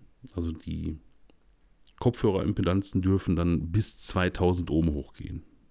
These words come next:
Ja, und selbst, ich glaube, bei, bei einem Testgerät von tausendzweihundert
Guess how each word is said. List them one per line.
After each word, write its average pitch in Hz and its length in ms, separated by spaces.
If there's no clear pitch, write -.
Ja, 76 140
und 76 220
selbst, - 580
ich - 60
glaube, 82 260
bei, 76 500
bei - 100
einem 73 280
Testgerät 92 1000
von 87 400
tausendzweihundert 98 1400